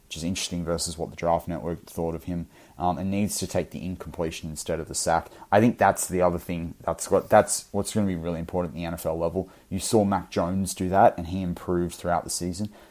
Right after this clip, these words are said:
You also saw even Patrick Mahomes struggle with that early on. That's why the, the Chiefs were struggling toward the start of the season. He was trying to do all the fancy stuff and the deep throws, and then they basically transitioned him to being,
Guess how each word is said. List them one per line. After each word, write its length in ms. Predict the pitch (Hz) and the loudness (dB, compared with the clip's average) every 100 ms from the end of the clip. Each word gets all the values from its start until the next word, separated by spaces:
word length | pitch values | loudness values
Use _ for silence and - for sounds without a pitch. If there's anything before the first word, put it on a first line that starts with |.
| - | 0
You 100 | 104 | 6
also 240 | 123 - | 6 6
saw 220 | 160 160 151 | 2 2 2
even 160 | 135 | 2
Patrick 320 | 120 117 - | 2 2 0
Mahomes 480 | 90 82 98 113 82 | -4 -2 0 0 -2
struggle 360 | - - 85 87 | -2 -2 -2 -2
with 140 | 85 | -4
that 180 | 85 - | -2 -2
early 260 | 82 80 85 | -2 -4 -4
on. 180 | 76 76 | -8 -8
That's 220 | 87 - | -8 0
why 120 | 95 | 2
the, 100 | 87 - 87 | 2 -8 -8
the 320 | 90 90 85 - - - - | -2 0 0 -4 -18 -20 -4
Chiefs 320 | - 101 - | 0 0 -2
were 80 | 87 | -4
struggling 520 | - 90 92 90 85 | 2 2 2 -2 -4
toward 260 | - 85 | -4 -4
the 60 | 78 | -4
start 260 | - 82 82 | -2 0 0
of 60 | |
the 60 | 80 | 0
season. 500 | - 95 87 71 - - _ | -2 0 -2 -8 -14 -18 _
He 100 | 92 | -8
was 100 | 85 | -6
trying 240 | - 104 | 0 0
to 100 | 95 | 0
do 140 | 87 87 | -2 0
all 120 | 87 | 0
the 60 | 76 | -2
fancy 480 | - 101 90 - | -2 -2 -2 -4
stuff 320 | 76 - 80 - | -6 0 0 0
and 120 | 76 | -8
the 60 | |
deep 260 | 78 98 95 | -2 0 0
throws, 400 | - 80 73 - | -2 -2 -2 -4
and 120 | 90 | -2
then 200 | 98 95 - - - | 0 0 -4 -18 -8
they 100 | 90 | -2
basically 500 | 95 101 101 92 107 | 0 2 0 -2 -4
transitioned 640 | 92 104 95 90 117 110 92 | -4 -4 -2 0 2 0 0
him 220 | 95 90 | -2 -4
to 180 | - 92 | -4 -4
being, 480 | 80 92 90 87 | -4 -4 -4 -6